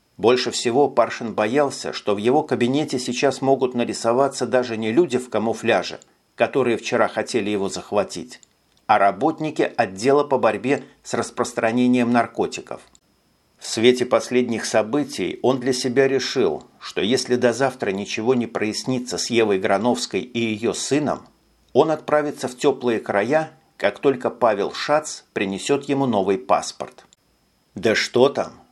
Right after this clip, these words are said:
Даже из своего кабинета он готов выйти другим человеком. Пусть даже с усами и бакенбардами, как намекал Павел Моисеевич. Лиза, которой наверняка давно не терпелось уйти домой, увидев, что шеф запирает дверь своего кабинета,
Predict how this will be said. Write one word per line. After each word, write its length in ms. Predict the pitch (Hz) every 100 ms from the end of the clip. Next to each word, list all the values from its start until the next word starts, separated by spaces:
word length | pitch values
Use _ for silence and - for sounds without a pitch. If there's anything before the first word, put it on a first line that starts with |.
| _ _ _
Даже 320 | 117 135 139
из 140 | 131 -
своего 360 | 135 135 139
кабинета 600 | 143 135 127 135 139 123
он 140 | 104 110
готов 380 | 104 120 98
выйти 320 | 110 135 135 127
другим 380 | 127 123 123
человеком. 720 | 120 - 117 117 95 73 - - _ _ _ _
Пусть 240 | - 165 127
даже 260 | 147 143
с 120 | 135 135
усами 380 | - 147 143
и 160 | 139 135
бакенбардами, 880 | 117 127 123 123 123 95 80 82 78
как 280 | - 104 107
намекал 440 | 101 95 117 143
Павел 380 | 143 107 98 101
Моисеевич. 920 | 101 101 - 107 85 76 - - - _ _ _ _ _ _ _ -
Лиза, 520 | 123 185 - 90 -
которой 380 | - - 165 151
наверняка 600 | 143 139 127 143 143 151
давно 340 | 135 127 131
не 160 | 135 110
терпелось 560 | 110 104 131 127 107 107
уйти 300 | 101 - 101
домой, 500 | 87 87 143 139 - _ _ -
увидев, 480 | 127 151 127 110 -
что 200 | - 113
шеф 300 | - 131 123
запирает 640 | 110 - 104 104 98 90
дверь 220 | 107 101
своего 400 | - 104 101 95
кабинета, 800 | - 82 92 113 143 147 139